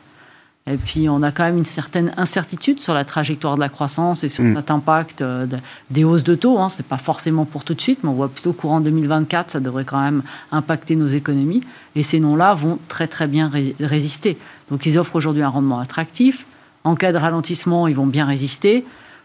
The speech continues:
Speaker 1: Euh, si on regarde la maturité moyenne de la dette de ces entreprises, on est sur du long. Donc, comme on l'a expliqué, euh,
Speaker 2: Il y a pas de mur.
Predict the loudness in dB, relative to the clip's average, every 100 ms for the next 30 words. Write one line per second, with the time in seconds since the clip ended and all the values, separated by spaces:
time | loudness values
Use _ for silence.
0 | -8 -6 -2 2 2 2 0 0 -2 0
1 | 0 2 2 4 2 2 2 0 0 0
2 | -2 -2 -4 -2 -2 -2 -4 0 0 0
3 | -2 -2 -4 -4 -2 0 2 0 -4 -8
4 | _ _ -6 -2 2 2 0 -4 -4 -2
5 | 2 2 2 2 -2 -2 0 2 2 4
6 | 6 6 4